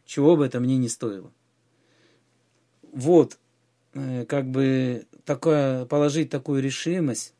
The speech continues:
намерение внутреннее в душе своей. Это будет наше покаяние перед Богом, решимость на то, чтобы, так сказать, заняться деланием покаяния, изменения,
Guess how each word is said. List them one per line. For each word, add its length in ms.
намерение 920
внутреннее 600
в 60
душе 320
своей. 520
Это 220
будет 220
наше 260
покаяние 560
перед 260
Богом, 360
решимость 400
на 120
то, 120
чтобы, 460
так 100
сказать, 400
заняться 600
деланием 460
покаяния, 640
изменения, 920